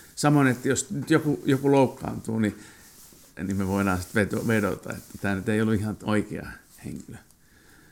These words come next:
Mut kyllä yleensä noi poliitikot, ainakin nää,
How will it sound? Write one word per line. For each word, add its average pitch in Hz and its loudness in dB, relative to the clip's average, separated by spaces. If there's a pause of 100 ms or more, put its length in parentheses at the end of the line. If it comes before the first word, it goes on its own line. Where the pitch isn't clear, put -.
(580)
Mut 139 -6
kyllä 180 2
yleensä 196 2
noi 175 0
poliitikot, 156 0 (320)
ainakin 175 0
nää, 170 0